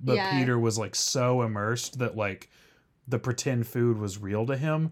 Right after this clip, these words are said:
Speaker 2: Uh-huh.
Speaker 1: And he would get mad if any of them
Speaker 2: Like,
Speaker 1: asked,
Speaker 2: actually
Speaker 1: asked
Speaker 2: ate
Speaker 1: for
Speaker 2: food.
Speaker 1: real food
Speaker 2: Yeah.
Speaker 1: or so, like, that was such a cool way to wake up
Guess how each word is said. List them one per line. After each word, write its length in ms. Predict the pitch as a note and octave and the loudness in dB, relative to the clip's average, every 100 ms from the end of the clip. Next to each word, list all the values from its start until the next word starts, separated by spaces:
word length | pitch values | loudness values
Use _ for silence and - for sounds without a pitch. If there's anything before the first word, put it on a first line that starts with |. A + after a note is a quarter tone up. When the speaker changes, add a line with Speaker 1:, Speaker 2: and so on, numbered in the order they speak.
| - | -4
Speaker 2:
Uh-huh. 240 | A3 G#3+ F3+ | -6 -4 -2
Speaker 1:
And 180 | B2 | 0
he 100 | A2+ | 2
would 220 | B2 A#2+ A2 | 2 2 0
get 220 | A2+ G#2 | -4 -2
mad 560 | A2+ A#2+ B2+ A#2+ A2 | 0 2 2 2 2
if 180 | A2+ - | 0 -2
any 200 | A#2+ A2+ | -2 -2
of 180 | G#2 G#2+ | -2 -2
them 400 | A2 G#2+ G#2+ G#2 _ _ _ _ - | -2 -2 -2 -6 _ _ _ _ -6
Speaker 2:
Like, 100 | B2+ | 2
Speaker 1:
asked, 280 | B2 C#3 - | 4 4 2
Speaker 2:
actually 220 | - D#4 | -6 0
Speaker 1:
asked 220 | B2 - | 2 2
Speaker 2:
ate 80 | G3 | 2
Speaker 1:
for 120 | D3 | 2
Speaker 2:
food. 80 | A#2 | 4
Speaker 1:
real 240 | A#2 C#3+ B2 | 4 4 4
food 80 | |
Speaker 2:
Yeah. 300 | - D3 C#3+ | 4 6 6
Speaker 1:
or 240 | C3+ B2+ B2+ | 6 2 0
so, 260 | - C#3+ | 4 6
like, 340 | C3+ A#2 G#2 - - - - _ _ _ - | 6 4 2 -6 -20 -20 -20 _ _ _ 4
that 220 | D3+ D#3+ | 8 8
was 160 | D#3 D3+ | 6 2
such 220 | D#3 - | 2 0
a 60 | A#2+ | -4
cool 440 | - D3 C#3 C3 | -4 -2 0 2
way 220 | B2+ A#2+ | 4 4
to 100 | A#2 | 4
wake 440 | A2+ G#2 A2 G#2 - | 2 2 0 0 0
up 260 | G#2 G#2 | -2 -2